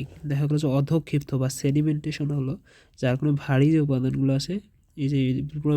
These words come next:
ব্লাডটা যে ভারী উপাদান ছিল সেগুলো হচ্ছে গিয়ে এই যে নিচে নিচে জমা হলো, জমা হওয়ার পর একটা অধঃক্ষিপ্ত হয়ে এই যে নিচে জমা হলো, আর বাকি যে হালকা অংশটা পানির সেটা হচ্ছে উপরে থাকলো, ওটাকে বলা হয় প্লাজমা। আর এখানে হচ্ছে গিয়ে কী বলবো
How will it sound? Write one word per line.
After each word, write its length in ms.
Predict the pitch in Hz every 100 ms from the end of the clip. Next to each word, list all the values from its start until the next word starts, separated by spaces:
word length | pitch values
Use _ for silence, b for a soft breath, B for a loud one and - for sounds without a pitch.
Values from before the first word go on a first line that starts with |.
| 143
ব্লাডটা 280 | 139 139 143
যে 60 | 151 139
ভারী 160 | 139 143
উপাদান 220 | 143 139 139
ছিল 120 | 143 180 -
সেগুলো 240 | 135 143 139
হচ্ছে 140 | -
গিয়ে 120 | 139 135
এই 40 |
যে 60 | 135 139
নিচে 160 | 135 139
নিচে 140 | 139 135
জমা 180 | 131 131
হলো, 140 | 135 139 - B B B B B 147
জমা 180 | 143 139 147
হওয়ার 120 | 147
পর 60 | 160 147
একটা 120 | 143 135
অধঃক্ষিপ্ত 540 | 143 147 143 147 - 151
হয়ে 120 | 170 180
এই 40 | 139
যে 40 | 135
নিচে 140 | 135 147
জমা 140 | 139 151
হলো, 100 | 151
আর 60 | 147 139
বাকি 200 | 139 143
যে 80 | 143 135 139
হালকা 220 | 139 160 156
অংশটা 320 | 143 135 139 -
পানির 280 | 131 127 135 - _ -
সেটা 160 | 135 135
হচ্ছে 160 | 147 143
উপরে 160 | 139 135
থাকলো, 180 | 131 131 131
ওটাকে 200 | 139 139
বলা 100 | 143
হয় 80 | 151 151
প্লাজমা। 360 | 147 143 131 139 B B B B - 120
আর 120 | 120 - - - 156
এখানে 220 | 147 143
হচ্ছে 160 | 143 147 151
গিয়ে 160 | 156 151 - -
কী 80 | - 143
বলবো 160 | 120